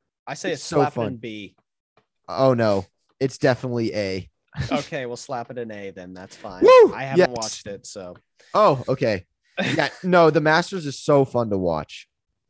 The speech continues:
Speaker 2: Uh,
Speaker 1: Okay.
Speaker 2: and, and it's a bucket list golf course for e-,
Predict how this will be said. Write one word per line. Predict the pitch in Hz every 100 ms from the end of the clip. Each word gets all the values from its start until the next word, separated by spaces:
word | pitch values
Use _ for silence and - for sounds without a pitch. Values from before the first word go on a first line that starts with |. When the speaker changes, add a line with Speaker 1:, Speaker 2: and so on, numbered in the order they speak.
| _ _ -
Speaker 2:
Uh, | 139 -
Speaker 1:
Okay. | 160 156 _ _ - - - 78 73 -
Speaker 2:
and, | 202 214 202 -
and | 185 226
it's | -
a |
bucket | 165 - 170 - 127
list | 135 147 151 - _ _
golf | 135 135 -
course | 170 170 185 - _ _
for | 139 135 131 131 123 - _
e-, | 139